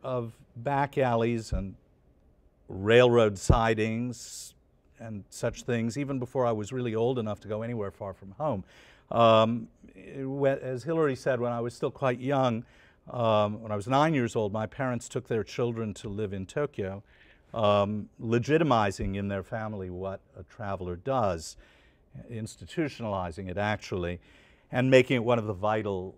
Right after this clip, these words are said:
uh, essential things for all of us. But going to live in Tokyo was not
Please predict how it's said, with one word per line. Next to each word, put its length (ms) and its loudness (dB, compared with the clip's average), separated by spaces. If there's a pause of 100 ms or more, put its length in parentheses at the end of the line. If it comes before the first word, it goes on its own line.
uh, 540 -20
essential 420 -4
things 480 -6
for 200 -8
all 240 0
of 100 -2
us. 320 -10 (760)
But 300 4 (600)
going 340 4
to 120 -4
live 320 2
in 180 0
Tokyo 420 -2
was 200 -6
not 260 -6